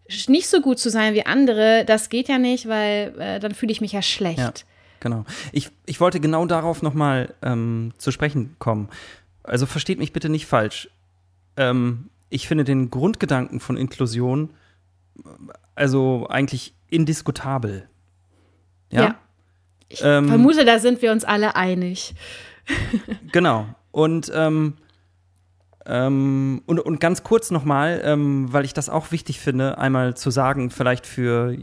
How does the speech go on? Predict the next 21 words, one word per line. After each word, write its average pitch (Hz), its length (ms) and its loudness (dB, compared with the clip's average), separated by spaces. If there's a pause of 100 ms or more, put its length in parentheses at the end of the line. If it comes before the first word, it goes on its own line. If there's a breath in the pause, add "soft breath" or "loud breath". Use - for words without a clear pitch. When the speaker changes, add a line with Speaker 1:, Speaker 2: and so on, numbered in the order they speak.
(220)
Speaker 2:
ähm, 113 520 -4 (460)
oder 131 160 2
einfach 131 360 -4
einmal 127 320 0
noch 123 160 0
zu - 140 -4
sagen, 131 340 0 (320 loud breath)
es - 200 -4
ist - 180 -6
ja 139 140 2
auch 139 220 2
ein, 127 520 0
ähm, 117 480 -6 (260)
ähm, - 680 -16
eine 123 260 0
historische 127 920 -2
Verantwortung, 113 800 -2 (420)
die 120 120 0
wir 123 100 2
da 113 280 -2
tragen. 107 580 -4